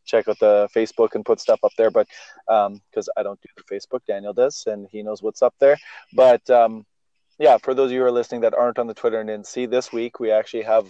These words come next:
quite a few cool interviews coming up. Daniel, I believe on Tuesday you're gonna be chatting with Mitch Peacock,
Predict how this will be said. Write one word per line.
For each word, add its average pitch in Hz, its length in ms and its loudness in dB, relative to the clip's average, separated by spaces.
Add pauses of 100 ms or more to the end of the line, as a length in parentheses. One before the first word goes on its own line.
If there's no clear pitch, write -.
(120)
quite 123 180 0
a - 20 -6
few 110 300 -10
cool 113 260 -4
interviews 117 380 -4
coming 110 180 -4
up. 107 80 -4
Daniel, 117 400 0 (340)
I 110 200 4
believe 110 260 0
on 104 160 2
Tuesday 123 480 0
you're 117 160 0
gonna 113 140 -2
be 107 120 -6
chatting 113 380 2
with 107 180 -4
Mitch 113 220 -6
Peacock, 123 560 0